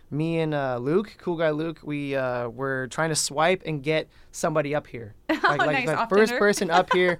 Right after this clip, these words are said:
Speaker 2: <laughs>
Speaker 1: would get tickets to a show.
Speaker 2: Oh,
Speaker 1: Like, I was,
Speaker 2: perfect.
Speaker 1: yeah, it was Tinder Wars or something like that.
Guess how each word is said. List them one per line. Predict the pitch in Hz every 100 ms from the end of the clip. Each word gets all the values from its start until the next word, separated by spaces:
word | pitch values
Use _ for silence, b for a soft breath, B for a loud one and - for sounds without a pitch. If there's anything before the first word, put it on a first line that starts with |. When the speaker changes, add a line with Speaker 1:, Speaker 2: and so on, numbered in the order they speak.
| -
Speaker 2:
<laughs> | -
Speaker 1:
would | 160 156
get | 165 156
tickets | - 175 175 -
to | 160
a | 156
show. | 156 123 113
Speaker 2:
Oh, | 233 226 - -
Speaker 1:
Like, | 139
I | 156 156
was, | 139
Speaker 2:
perfect. | - 143
Speaker 1:
yeah, | 151
it |
was | 139
Tinder | - 165 143
Wars | 131 120 113 110
or | 131 120
something | 139 131
like | 120
that. | 117 123 107